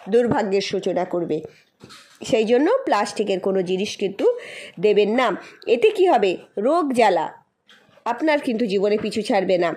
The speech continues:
ডাক্তার, বদ্যি, কবিরাজ আর নার্সিংহোম এই সমস্ত করেই, হসপিটাল করেই আপনার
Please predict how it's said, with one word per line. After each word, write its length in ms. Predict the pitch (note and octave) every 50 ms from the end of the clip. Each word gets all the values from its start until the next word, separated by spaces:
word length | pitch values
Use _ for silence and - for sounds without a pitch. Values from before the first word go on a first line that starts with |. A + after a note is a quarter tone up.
| - - - - - - -
ডাক্তার, 520 | - G#3+ A#3 A#3+ - - - D#4 D#4+ D#4+ A4+ A4+ - - - _ _ -
বদ্যি, 340 | G3+ A3 A3 G3 G#3 C#4 D#4 D4+
কবিরাজ 560 | - G3+ F3 G#3 G#3+ A3+ C4 D4 E4 E4+ - - - - _ _ _ _ _ _ _ _ _ _ - _
আর 360 | E3+ F#3 G#3+ A#3+ A3+ D4 D#4+ B3+
নার্সিংহোম 640 | A3 G3+ G3+ G#3+ - A#3 G#3 A#3 C4 F#3+ F#3 F3+ F#3 - - - - _ -
এই 200 | G3+ A3 C#4 D#4+
সমস্ত 420 | - - B3 A#3+ A#3+ A#3+ - -
করেই, 340 | A3+ G#3+ - G3+ A3 B3+ F4+
হসপিটাল 540 | D#4 B3+ F#3+ - - G#3 G3+ A#3 B3 C4+ D#4
করেই 300 | D#4+ A3+ G3 G#3+ D4 F4+
আপনার 300 | C4+ G3+ - G#3 G#3